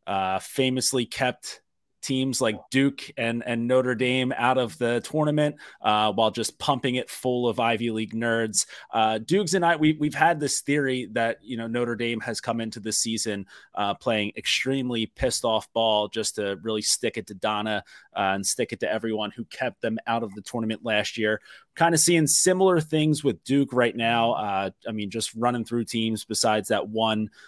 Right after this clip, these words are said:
uh, loss to Jacksonville so far this year, which is part of the script. Uh, I, I'm just curious, as someone a little bit more on the inside, like, did you hear anything from, you know, whether it's current players or alumni or coaches or whatever,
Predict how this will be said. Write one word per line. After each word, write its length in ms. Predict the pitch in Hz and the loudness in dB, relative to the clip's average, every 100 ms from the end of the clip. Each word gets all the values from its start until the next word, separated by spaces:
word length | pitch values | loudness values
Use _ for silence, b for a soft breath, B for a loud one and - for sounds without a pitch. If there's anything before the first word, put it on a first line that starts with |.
| b | b
uh, 260 | - 101 98 | -2 0 0
loss 340 | 123 123 120 - | 0 2 2 0
to 80 | 104 | -2
Jacksonville 640 | 123 117 - 110 107 107 | 0 0 0 -2 0 0
so 160 | - 107 | 0 -2
far 220 | 107 101 | 0 -2
this 180 | 98 - | -2 -4
year, 160 | 101 | -4
which 220 | 98 92 | -4 -6
is 140 | 107 98 | -8 -8
part 260 | - 135 | 0 0
of 80 | 110 | 0
the 60 | - | 0
script. 520 | - - 113 92 - b b b | -2 0 -2 -2 -10 b b b
Uh, 260 | 117 113 113 | 2 2 2
I, 140 | 131 156 | 4 4
I'm 140 | 156 | 6
just 200 | 185 196 | 6 6
curious, 420 | - 190 180 175 - | 6 6 8 6 2
as 160 | 131 | 2
someone 580 | - 156 151 151 147 139 _ _ _ _ - - _ - | 2 4 4 4 2 -2 _ _ _ _ -20 -20 _ 2
a 40 | |
little 160 | 160 165 | 4 4
bit 120 | 165 | 4
more 280 | 151 160 165 | 8 8 6
on 180 | 139 | 2
the 160 | 131 - | 0 0
inside, 460 | 127 135 - 107 101 | 0 0 2 2 0
like, 180 | 107 | -4
did 160 | - 113 | -4 -2
you 120 | 139 | -2
hear 300 | 123 170 180 | 0 2 4
anything 760 | 175 156 156 151 147 143 143 139 | 4 2 0 0 0 0 0 -4
from, 500 | - 123 117 113 113 | -2 -2 0 -2 -4
you 120 | 104 | -6
know, 300 | 98 95 95 | -4 -4 -4
whether 280 | 117 107 107 | -4 -4 -4
it's 180 | 101 - | -6 -6
current 360 | - 143 135 - | 0 0 0 0
players 460 | 131 131 123 117 | 2 2 0 0
or 80 | 107 | 0
alumni 480 | 98 120 123 120 117 | 0 0 0 0 0
or 140 | 107 | 0
coaches 440 | - 120 117 117 113 | 0 -2 -2 -4 -2
or 60 | |
whatever, 520 | 107 101 107 117 113 | -2 0 0 0 -2